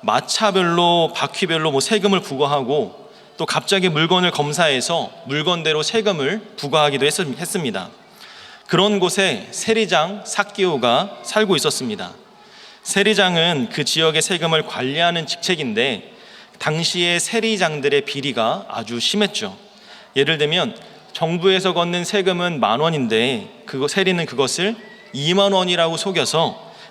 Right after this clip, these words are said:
만 원은 자기 주머니에 챙기는 수법을, 어, 취하곤 했습니다. 상인들은 울며 겨자 먹기로 피해를 많이 봤죠. 그렇게 사람들의 세금을 편취해서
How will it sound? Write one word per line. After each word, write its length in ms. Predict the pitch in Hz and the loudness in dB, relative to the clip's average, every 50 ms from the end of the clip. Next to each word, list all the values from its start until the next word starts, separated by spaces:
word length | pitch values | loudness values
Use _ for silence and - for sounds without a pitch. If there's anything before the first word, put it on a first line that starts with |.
| - | 0
만 160 | 123 123 139 151 | 2 4 4 4
원은 220 | 156 151 156 147 | 4 4 2 2
자기 260 | - - 143 143 156 | 2 -2 -2 -2 -2
주머니에 440 | 147 156 156 151 143 143 143 143 143 | -2 0 0 0 0 2 2 0 0
챙기는 580 | 143 - - 240 233 208 196 170 180 226 247 - - - - - | 0 -2 -2 -2 0 0 0 0 0 -4 -6 -8 -14 -20 -20 -16
수법을, 800 | - - - 220 - - 220 190 170 139 151 175 196 226 220 - - - - | -14 -8 -8 -8 -2 0 0 2 2 2 0 0 0 -2 -4 -10 -18 -16 -10
어, 100 | - 110 - | -10 -6 -4
취하곤 360 | - - 214 208 180 190 190 | 0 2 2 2 4 2 2
했습니다. 480 | 202 - - 196 165 139 110 98 92 - - - - - - - - - - - - | 2 0 0 -2 -4 -2 -4 -4 -6 -8 -16 -20 -20 -20 -20 -20 -20 -20 -20 -20 -14
상인들은 540 | - - - 202 220 226 214 214 208 208 180 | -8 0 2 4 4 6 4 4 4 4 2
울며 440 | 156 170 180 190 190 190 185 185 185 | 2 2 2 2 4 4 4 2 0
겨자 240 | - 147 131 165 170 | -2 -2 0 2 4
먹기로 680 | 165 156 147 - - 143 123 123 127 139 117 101 - - | 4 2 0 0 -2 0 2 2 2 2 0 0 -4 -4
피해를 360 | - - 208 208 190 202 180 | -4 0 0 2 2 2 0
많이 260 | 135 104 143 170 185 | -2 -4 -2 -2 -2
봤죠. 500 | 170 135 110 - - 117 107 107 107 101 98 - - - - - - - - - - - | -2 -2 -4 -4 -6 -6 -4 -6 -6 -8 -12 -18 -20 -20 -20 -20 -20 -20 -20 -20 -16 -4
그렇게 480 | - 160 156 151 - - 165 160 156 156 | 0 0 0 0 2 0 2 2 2 2
사람들의 540 | - - 180 185 185 185 165 165 170 165 160 | 2 2 2 2 2 2 0 0 0 0 0
세금을 380 | - - 196 180 190 185 180 - | 2 0 0 2 2 0 0 0
편취해서 800 | - - 226 226 220 - - 208 180 160 143 - 156 185 226 | 0 -2 -2 0 0 0 0 0 0 0 0 -2 -2 -2 -2